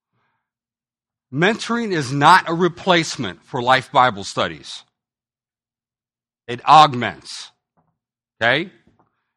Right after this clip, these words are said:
It's a supplement for our, our bel-, believers who might be n-, navigating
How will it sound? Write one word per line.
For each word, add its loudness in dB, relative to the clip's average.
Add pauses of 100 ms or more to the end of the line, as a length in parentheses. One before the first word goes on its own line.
It's -16
a -8
supplement 0
for 4
our, 4 (120)
our 6
bel-, -6
believers -8 (840)
who -2
might 2
be -4
n-, -8 (460)
navigating 2